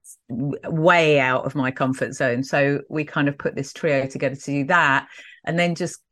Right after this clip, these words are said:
got offered these gigs. So now it's gonna turn into something else. Um, so yeah, I never have a plan. You know, these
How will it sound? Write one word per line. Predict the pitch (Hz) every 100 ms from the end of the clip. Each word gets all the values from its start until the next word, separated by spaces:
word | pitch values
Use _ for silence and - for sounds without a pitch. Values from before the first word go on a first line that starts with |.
| -
got | 202 160
offered | 175 180
these | 175 180
gigs. | 196 185 -
So |
now | 185 185 175
it's | 170
gonna | 185 180
turn | - 180 175
into | 175
something | - 185 175 170
else. | 175 185 190 -
Um, | - 151 151 156 - _
so | 160
yeah, | 143 139 123 -
I | 214
never | 247 214
have | 185 170
a |
plan. | - 151 127 117 131
You | 147
know, | 143
these | 151 143